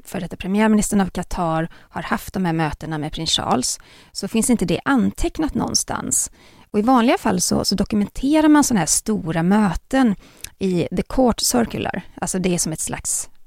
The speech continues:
officiellt protokoll helt enkelt. Ehm, det har man inte gjort vid de här fallen.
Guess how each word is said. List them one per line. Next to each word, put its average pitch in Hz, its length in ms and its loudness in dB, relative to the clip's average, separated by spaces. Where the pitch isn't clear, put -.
officiellt - 560 -4
protokoll - 600 -8
helt - 180 -12
enkelt. - 420 -16
Ehm, 170 560 0
det - 120 0
har 214 80 6
man 226 120 6
inte - 120 -2
gjort 190 340 -2
vid 247 60 -4
de 226 100 -2
här - 120 -6
fallen. - 520 -6